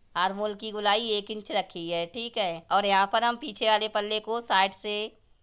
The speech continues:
आधा इंच छोटा रखेंगे। फिर हम यहाँ पर क्या करेंगे, गले की लंबाई नापेंगे। तो गले की लंबाई हम यहाँ पर रखेंगे आठ इंच।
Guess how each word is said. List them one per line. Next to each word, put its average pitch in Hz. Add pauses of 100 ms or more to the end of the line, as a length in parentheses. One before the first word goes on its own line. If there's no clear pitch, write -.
(260)
आधा 190
इंच 226
छोटा 190
रखेंगे। 180
फिर 214
हम 233
यहाँ 220
पर 226
क्या 226
करेंगे, 226
गले 226
की 220
लंबाई 202
नापेंगे। 190 (640)
तो 196
गले 202
की 240
लंबाई 233
हम 226
यहाँ 220
पर 220
रखेंगे 214
आठ 175
इंच। 196